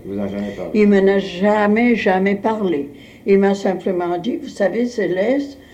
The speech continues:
Speaker 2: le Cusiat, quand il vient, vous savez, il venait en courant d'air quand il venait chez Proust.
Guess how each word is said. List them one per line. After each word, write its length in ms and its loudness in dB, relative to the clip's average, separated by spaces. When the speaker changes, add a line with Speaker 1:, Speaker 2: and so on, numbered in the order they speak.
Speaker 2:
le 180 4
Cusiat, 560 0
quand 400 -2
il 120 -6
vient, 460 0
vous 120 -6
savez, 380 2
il 80 -2
venait 260 0
en 120 -2
courant 340 -2
d'air 380 0
quand 220 -8
il 80 -10
venait 240 -6
chez 200 -4
Proust. 420 -10